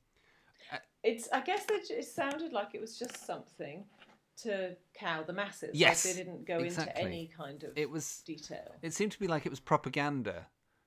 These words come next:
Speaker 1: so that
Speaker 2: Yeah.
Speaker 1: the Lords could say they were protecting them, but you never knew what it was. And it,
Speaker 2: Yeah.
Speaker 1: they just said, "The wasting is the wasting," <laughs> which is
Speaker 2: Yeah.
Speaker 1: wonderful.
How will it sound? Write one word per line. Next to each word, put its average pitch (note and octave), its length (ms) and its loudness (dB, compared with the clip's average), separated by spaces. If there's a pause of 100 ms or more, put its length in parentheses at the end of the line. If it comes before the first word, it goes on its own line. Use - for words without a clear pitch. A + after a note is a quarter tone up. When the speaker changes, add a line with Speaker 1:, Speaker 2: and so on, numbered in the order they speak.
(260)
Speaker 1:
so B2+ 420 6
that A#2+ 220 2
Speaker 2:
Yeah. F#3 140 4
Speaker 1:
the B2+ 180 6
Lords B2 600 0 (260)
could A#2+ 160 0
say A#2 160 6
they A2+ 160 4
were A2+ 120 2
protecting - 520 -4
them, F2+ 240 -6
but - 120 -6
you A#2+ 120 0
never A#2+ 220 0
knew A#2 140 0
what A2 100 0
it G2+ 60 -6
was. A2 240 4
And G#2+ 220 -4
it, - 80 -16
Speaker 2:
Yeah. F#2 140 -4
Speaker 1:
they B2 80 0
just A2+ 140 -10
said, F2+ 120 -6
"The E2+ 60 -8
wasting F#2 500 -4
is F2+ 220 -8
the E2+ 140 -12
wasting," - 580 -12
<laughs> - 600 2
which - 280 -2
is D4 140 -2 (500)
Speaker 2:
Yeah. C#3 260 0
Speaker 1:
wonderful. F#2+ 380 -6